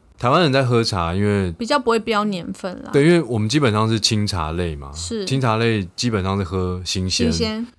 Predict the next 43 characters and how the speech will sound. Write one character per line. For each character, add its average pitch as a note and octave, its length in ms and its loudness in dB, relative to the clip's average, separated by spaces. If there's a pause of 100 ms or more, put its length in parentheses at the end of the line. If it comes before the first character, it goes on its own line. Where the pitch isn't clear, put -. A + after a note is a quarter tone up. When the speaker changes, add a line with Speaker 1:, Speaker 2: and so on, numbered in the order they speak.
(180)
Speaker 1:
所 C#3 100 2
以 C3+ 40 4
可 B2+ 100 0
能 F#2+ 160 0
就 G#2 80 -2
是， G#2+ 300 -2 (320)
哦， G2+ 180 -4
当 B2 180 2
年 F#2 220 2
就 G2 100 -2
会 G2 120 0
把 D2+ 220 -4
它 D2+ 60 -4
喝 D2 220 -6
掉。 D2 320 -12
Speaker 2:
是， G3+ 340 -4
没 E3 220 -8
错。 - 340 -12
Speaker 1:
对， G#2 140 2
所 E3 100 2
以 E3 80 6
在 E3 160 4
当 D#3 240 2
年 C3 160 2
把 F#2+ 220 2
它 G2+ 60 2
喝 G#2 160 2
掉 G2+ 140 2
的 F#2+ 60 -2
时 G#2 60 -2
候， G2+ 80 0
大 A2+ 100 -2
家 B2+ 140 2
比 F#2+ 140 -8
较 G#2 120 0
不 F2+ 160 -4
会 G#2 80 2
有 E2+ 100 0
这 D2 40 -10
种 E2+ 240 -4
年 D#2+ 260 -4
份 F2+ 240 -2
的。 D#2 160 -6